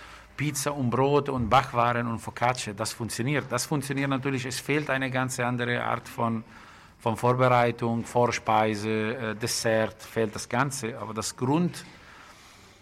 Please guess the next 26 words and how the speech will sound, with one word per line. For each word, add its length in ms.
äh, 720
das 180
Kern 380
sozusagen 540
von 180
der 100
Firma, 420
das 200
heißt 180
das 120
ganze 280
Backenprozess, 840
das 140
bleibt 500
aktiv. 580
Und, 480
äh, 580
wir 120
sind 260
bereit. 440
Also 320
wir 140
planen 500
jetzt 380
bald, 360
ähm, 560